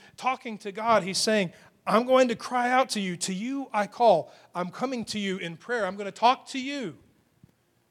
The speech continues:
Don't be deaf to me. I mean, hear my prayer."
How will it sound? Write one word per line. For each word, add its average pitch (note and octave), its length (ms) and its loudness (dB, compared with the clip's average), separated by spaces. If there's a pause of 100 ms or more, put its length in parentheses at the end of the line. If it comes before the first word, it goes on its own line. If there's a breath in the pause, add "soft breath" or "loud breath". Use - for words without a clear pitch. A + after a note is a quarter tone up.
(120)
Don't B3+ 240 2
be D#4+ 100 4
deaf D4 340 8
to F#3+ 120 -4
me. F3+ 140 0
I A#3+ 60 0
mean, G#3+ 180 -2
hear B3 260 -4
my A#3 160 2
prayer." F#3 540 0